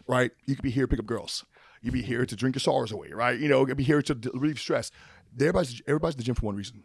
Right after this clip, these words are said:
period, right? For self-progression, right? So it's like, us being around those people and us creating, like, a little ecosystem amongst each other to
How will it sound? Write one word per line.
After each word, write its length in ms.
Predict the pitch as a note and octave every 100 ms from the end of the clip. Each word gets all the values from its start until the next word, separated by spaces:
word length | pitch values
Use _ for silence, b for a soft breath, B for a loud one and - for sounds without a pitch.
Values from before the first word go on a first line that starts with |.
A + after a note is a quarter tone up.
| _
period, 280 | - C#3 - -
right? 220 | A2+ A#2+
For 140 | - A#2+
self-progression, 680 | - A#2+ - G#2 G#2 - G2+
right? 220 | A2 A2 B B
So 100 | -
it's 80 | D#3
like, 220 | C#3+ - B B B -
us 220 | C#3+ E3
being 180 | - E3
around 200 | C3 A#2+
those 120 | B2 B2+
people 400 | G#2 F#2 D#3 F#3+
and 100 | A#2+
us 160 | G#2+ C3
creating, 200 | - C3+
like, 60 | B2
a 40 |
little 160 | A2+ G2+
ecosystem 760 | A2+ A#2 B2 - C#3+ F#3 G#3+
amongst 280 | G#2+ A2 -
each 140 | C#3+
other 140 | D#3 E3
to 220 | - F#2+